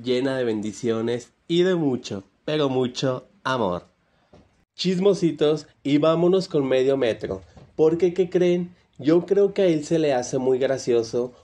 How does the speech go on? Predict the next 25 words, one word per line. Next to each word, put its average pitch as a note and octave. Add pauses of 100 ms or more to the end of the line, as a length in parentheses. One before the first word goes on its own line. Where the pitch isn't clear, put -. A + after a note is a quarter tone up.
(120)
burlarse C#3+
de E3+
las C3+
desgracias A#2+
ajenas, A2 (280)
y D3
es D3
que G#3
el G#3
muy F3
condenado C3 (280)
compartió F3
una E3+
fotografía B2 (160)
donde D#3
se F#3
le C#3+
puede C3
ver C3+
a B2+
él E3
flotando C3+
en C3
una C#3+
alberca B2+